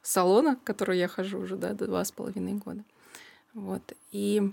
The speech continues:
спасибо вам, что были с нами. Пожалуйста, ставьте какие-то реакции этому видео. Подписывайтесь на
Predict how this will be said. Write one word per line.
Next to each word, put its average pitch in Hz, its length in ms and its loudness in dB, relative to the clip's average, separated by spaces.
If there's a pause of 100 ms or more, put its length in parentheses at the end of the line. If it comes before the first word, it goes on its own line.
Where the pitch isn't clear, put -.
(540)
спасибо 196 420 -2
вам, 247 320 2 (140)
что 185 560 -8 (380)
были 190 240 -6
с - 140 0
нами. 208 400 2 (640)
Пожалуйста, 180 520 -6 (300)
ставьте - 600 -2 (220)
какие-то - 380 -8
реакции 180 440 0
этому 175 320 -2
видео. 202 440 4 (560)
Подписывайтесь 185 800 -2
на 180 500 0